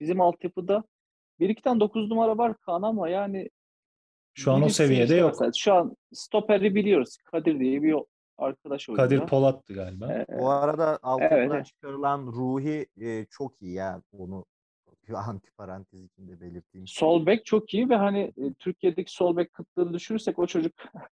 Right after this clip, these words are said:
Speaker 3: Hani biraz
Speaker 1: yani
Speaker 3: önce Onur'a,
Speaker 1: çok iyi yerlere
Speaker 3: Onur'a,
Speaker 1: gelir.
Speaker 3: On-, Onur'a alternatif falan
Speaker 2: Evet,
Speaker 3: dedim.
Speaker 2: evet. Çok iyi söyledin
Speaker 3: Prof,
Speaker 2: mesela.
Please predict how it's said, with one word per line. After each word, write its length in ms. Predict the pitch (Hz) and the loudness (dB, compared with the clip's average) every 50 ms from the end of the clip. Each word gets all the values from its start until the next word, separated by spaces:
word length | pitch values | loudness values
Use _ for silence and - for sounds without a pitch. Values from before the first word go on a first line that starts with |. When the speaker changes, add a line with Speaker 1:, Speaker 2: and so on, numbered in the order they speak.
| _ _ | _ _
Speaker 3:
Hani 440 | - 113 120 120 120 117 107 110 110 113 | -14 -12 -10 -10 -10 -10 -10 -10 -8 -6
biraz 200 | 120 123 120 135 | -4 -2 2 2
Speaker 1:
yani 120 | 147 139 | 4 4
Speaker 3:
önce 100 | 131 127 | 4 2
Onur'a, 260 | 127 127 123 123 127 131 | 0 0 -2 -2 -4 0
Speaker 1:
çok 240 | 127 214 220 190 | 2 2 2 4
iyi 100 | 196 208 | 4 6
yerlere 240 | 185 175 151 147 165 | 6 6 6 4 4
Speaker 3:
Onur'a, 120 | - - - | 2 2 2
Speaker 1:
gelir. 240 | 190 170 139 120 120 127 | 0 0 0 -4 -4 -6
Speaker 3:
On-, 180 | 127 131 127 - - | -6 -6 -8 -8 -8
Onur'a 380 | 135 123 123 127 131 131 135 | -6 -6 -4 -2 0 2 2
alternatif 680 | 135 135 131 127 - - 131 131 131 135 127 - 131 _ _ _ | 2 2 2 -2 -6 -10 -10 -10 -8 -10 -14 -16 -20 _ _ _
falan 300 | 131 127 135 135 131 131 | -10 -6 -6 -2 2 4
Speaker 2:
Evet, 280 | 135 147 139 131 135 | 4 6 4 4 4
Speaker 3:
dedim. 120 | 143 139 135 | 4 4 4
Speaker 2:
evet. 220 | 123 120 - - | 4 2 -2 -2
Çok 240 | - 151 139 135 160 | -2 -2 -2 0 0
iyi 80 | 160 | -2
söyledin 280 | 143 - 151 131 113 107 | 0 2 2 2 2 2
Speaker 3:
Prof, 160 | - - 104 | 2 2 2
Speaker 2:
mesela. 500 | 104 104 - 117 104 104 101 101 110 135 | 0 0 0 0 0 2 0 0 -2 -6